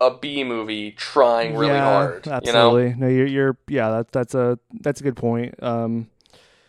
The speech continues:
Speaker 2: yeah.
Speaker 1: So, like, it, it loses some of that charm and some of that goodwill that, like, you get. It's like,
Speaker 2: Yeah.
Speaker 1: "Oh, yeah, it looks like shit," but, you know, like, it,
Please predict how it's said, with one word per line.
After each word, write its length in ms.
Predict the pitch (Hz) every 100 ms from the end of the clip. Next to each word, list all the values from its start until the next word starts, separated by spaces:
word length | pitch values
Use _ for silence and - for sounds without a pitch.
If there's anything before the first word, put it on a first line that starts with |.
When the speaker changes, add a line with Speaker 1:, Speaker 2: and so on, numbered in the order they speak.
| _ _ _ _ _ _
Speaker 2:
yeah. 280 | 139 190 214
Speaker 1:
So, 120 | 160
like, 180 | 156 151
it, 140 | 156 -
it 100 | 160
loses 420 | 151 185 180 151
some 140 | 160 147
of 60 |
that 180 | 139 123
charm 420 | - 135 139 117
and 80 | 113
some 160 | - 127
of 60 |
that 200 | 117 110
goodwill 680 | - 120 107 110 113 98 90 _
that, 80 | 117
like, 200 | 113 113
you 100 | 127
get. 220 | - 131
It's 140 | 139 156
like, 100 | 151
Speaker 2:
Yeah. 140 | 226
Speaker 1:
"Oh, 40 |
yeah, 240 | 202 180 175
it 40 |
looks 180 | 170 165
like 120 | 165
shit," 420 | - - 127 127 131
but, 80 |
you 80 | 131
know, 180 | 123 123
like, 220 | 120 117
it, 100 | 131